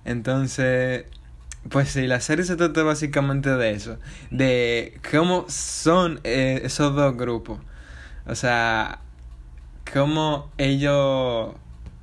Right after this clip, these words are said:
se, se desarrollan mientras van pasando por, por ejemplo, los freaks. Los freaks que están en el último grupo, en el último año, están como que pasando por, no sé, un proceso de,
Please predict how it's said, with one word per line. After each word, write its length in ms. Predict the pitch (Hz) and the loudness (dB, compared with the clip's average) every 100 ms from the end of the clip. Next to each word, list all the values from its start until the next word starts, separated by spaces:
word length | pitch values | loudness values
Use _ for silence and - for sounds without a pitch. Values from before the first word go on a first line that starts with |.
| - | -12
se, 680 | - - - 131 131 131 131 | -8 -6 0 2 2 0 -4
se 240 | - 131 127 | -4 0 0
desarrollan 920 | 127 - 120 117 135 143 139 131 123 | -2 -2 -4 0 4 4 4 -2 -4
mientras 480 | - 127 123 117 120 | -6 -4 -4 -2 -2
van 160 | 123 131 | 0 -2
pasando 400 | 131 135 131 117 | -2 -2 -2 -2
por, 260 | 120 117 - - - - | -2 -2 -6 -16 -14 -2
por 120 | 127 | 0
ejemplo, 420 | 131 131 131 131 | 2 0 0 0
los 260 | 131 123 120 - - - | 2 0 -2 -16 -12 0
freaks. 480 | 170 156 - - - - - - - - - - - - - - - - 160 190 - | 2 2 -2 -12 -14 -16 -16 -16 -16 -16 -14 -12 -12 -12 -12 -12 -12 -8 -8 -8 -8
Los 160 | 127 123 | -2 0
freaks 300 | 147 147 143 | 2 2 2
que 100 | 127 | -4
están 240 | 113 131 | 0 0
en 140 | 143 143 | 2 2
el 180 | 131 135 | 2 2
último 380 | 143 156 151 | 0 0 0
grupo, 420 | 147 143 143 135 127 | 0 0 0 0 0
en 120 | 131 | -2
el 180 | 123 127 | -2 -4
último 380 | 131 143 147 | -2 -2 0
año, 300 | 139 135 123 - - - - - | 0 -2 -4 -10 -18 -18 -18 -4
están 260 | 120 127 | -2 0
como 260 | 127 135 131 | 0 -2 -2
que 120 | 127 | -4
pasando 600 | 127 - 127 135 131 117 | -4 -2 -2 0 0 0
por, 640 | 123 120 117 117 113 - - | -2 0 0 -4 -6 -10 -6
no 180 | 123 127 | -2 -2
sé, 220 | 131 123 | 0 0
un 140 | 135 | 0
proceso 500 | 139 139 143 131 135 | 0 -2 -2 -2 0
de, 500 | 131 127 123 117 107 | 0 0 0 -2 -6